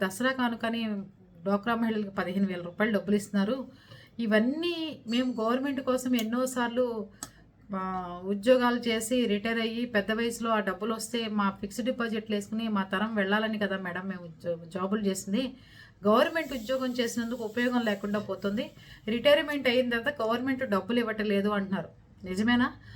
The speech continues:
అందరు కామెంట్ బాక్స్‌లోకి వచ్చేయండి. గవర్నమెంట్లో, సెంట్రల్ గవర్నమెంట్లో రిటైర్ అయితే పది నిమిషాల్లో చెక్ ఇస్తున్నారు, వాళ్ళకి డబ్బులు వస్తున్నాయి.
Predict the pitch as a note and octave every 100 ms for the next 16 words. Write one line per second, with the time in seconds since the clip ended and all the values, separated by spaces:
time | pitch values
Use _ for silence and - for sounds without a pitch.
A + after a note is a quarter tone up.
0 | - - G3 A#3 B3+ A3+ A#3+ A#3+ A3+ A3+
1 | A#3+ G#3+ G#3 A3+ G#3+ A3 - - - -
2 | - G3 A#3 C4+ D4 C4 B3+ B3+ B3 A#3+
3 | A#3+ C#4+ C#4 C4+ C4 B3 B3 A#3 B3+ B3+
4 | A#3 B3+ C4 B3+ G#3+ A#3+ B3 B3+ C4 C4
5 | B3 A#3 B3+ A#3+ A#3 A#3 A3 G#3 F#3+ G3+
6 | A3 G3+ A3 C4